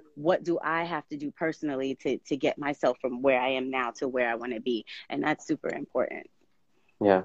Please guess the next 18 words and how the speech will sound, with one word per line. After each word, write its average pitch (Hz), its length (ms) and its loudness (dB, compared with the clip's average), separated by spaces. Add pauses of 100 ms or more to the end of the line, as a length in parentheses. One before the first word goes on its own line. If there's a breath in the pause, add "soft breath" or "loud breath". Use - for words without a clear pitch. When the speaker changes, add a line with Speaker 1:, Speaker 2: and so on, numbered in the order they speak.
(520)
Speaker 2:
And 101 120 10
I 104 40 8
think 123 300 10
you're 110 220 12
the 104 80 10
living 110 400 12
proof 131 240 12
with 98 240 4
that. 92 260 10
I 98 80 8
mean, 98 380 6 (360 soft breath)
it's 98 340 8
just - 320 -4
perfect 101 420 10
in 101 100 10
that 95 280 10 (120)
time 98 540 8
frame, 107 260 12